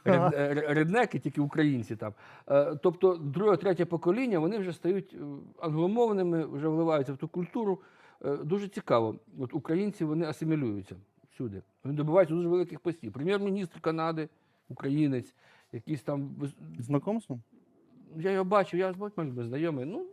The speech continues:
Speaker 1: то, то не, неважливо.
Speaker 2: Книжечки йому підписав, ні?
Speaker 1: Ні, я,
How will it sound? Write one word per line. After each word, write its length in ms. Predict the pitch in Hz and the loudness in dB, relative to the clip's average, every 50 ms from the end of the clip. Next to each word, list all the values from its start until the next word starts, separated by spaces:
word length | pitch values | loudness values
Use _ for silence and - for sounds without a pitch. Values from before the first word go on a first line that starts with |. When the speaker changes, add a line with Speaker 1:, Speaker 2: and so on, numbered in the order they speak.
| - | -12
Speaker 1:
то, 60 | - 349 | -14 -12
то 160 | - - 302 | -10 -8 -6
не, 140 | 302 285 254 | -4 -4 -4
неважливо. 500 | 240 233 233 226 220 202 175 143 139 156 | -4 -4 -4 -4 -2 0 2 4 6 6
Speaker 2:
Книжечки 360 | 170 151 143 143 - - 151 | 6 6 4 4 2 0 0
йому 200 | 139 139 135 127 | 2 2 0 0
підписав, 520 | - - 139 - - 143 - - 170 165 | -2 -4 -6 -4 -6 -8 -8 -8 -8 -6
ні? 200 | 151 127 139 151 147 _ _ _ _ _ - - - - - _ _ _ - | -6 -6 -6 -8 -10 _ _ _ _ _ -20 -20 -20 -20 -20 _ _ _ -6
Speaker 1:
Ні, 160 | 190 196 170 | -2 0 0
я, 140 | 151 170 | 0 0